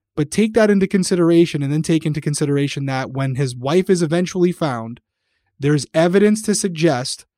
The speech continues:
that she was placed in the water consistent with where he was fishing,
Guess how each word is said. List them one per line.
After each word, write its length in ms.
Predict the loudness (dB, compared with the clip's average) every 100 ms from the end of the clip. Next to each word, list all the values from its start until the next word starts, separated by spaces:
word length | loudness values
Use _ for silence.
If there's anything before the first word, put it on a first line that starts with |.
| _ _ _ _ -8
that 160 | -6 -4
she 140 | 0
was 160 | 0 0
placed 400 | -2 0 0 0
in 80 |
the 60 | 0
water 540 | 2 0 0 -6 -12 -8
consistent 560 | -6 -2 -2 -2 0
with 140 | 0 0
where 220 | 2 0
he 160 | 2 0
was 160 | -2 -2
fishing, 440 | -6 -6 -12